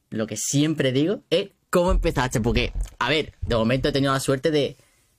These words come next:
de estri-, de entrevistar primero a un streamer, después, pues, a, a una persona que me ha hecho un montón de diseños y esas cosas,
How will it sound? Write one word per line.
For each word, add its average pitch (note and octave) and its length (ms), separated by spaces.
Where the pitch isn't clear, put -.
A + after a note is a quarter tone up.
de C3+ 160
estri-, C3 300
de C3+ 360
entrevistar C#3 720
primero D3 300
a D3+ 40
un C#3+ 60
streamer, G3+ 640
después, C3+ 560
pues, B2+ 180
a, A#2+ 200
a B2+ 80
una C#3 180
persona D3 400
que A#2+ 240
me A#2+ 140
ha B2 60
hecho B2+ 140
un A#2+ 60
montón A#2+ 220
de B2+ 80
diseños B2 460
y A2+ 40
esas B2+ 200
cosas, D#3+ 360